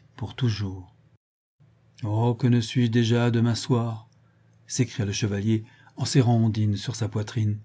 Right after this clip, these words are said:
Mais elle, se dégageant de ses bras, se releva tout debout puis, s'inclinant comme une fleur que le vent courbe, elle déposa sur les lèvres du chevalier un baiser mille fois plus doux que celui de la veille,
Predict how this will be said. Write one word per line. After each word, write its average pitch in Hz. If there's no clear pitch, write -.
Mais 120
elle, 120
se -
dégageant 151
de 165
ses 135
bras, 110
se -
releva 135
tout 165
debout 135
puis, 123
s'inclinant 120
comme 107
une 107
fleur 120
que 120
le 104
vent 101
courbe, 135
elle 143
déposa 160
sur 156
les 120
lèvres 139
du 120
chevalier 123
un 143
baiser 147
mille 156
fois 151
plus 165
doux 151
que 127
celui 104
de 98
la 101
veille, 101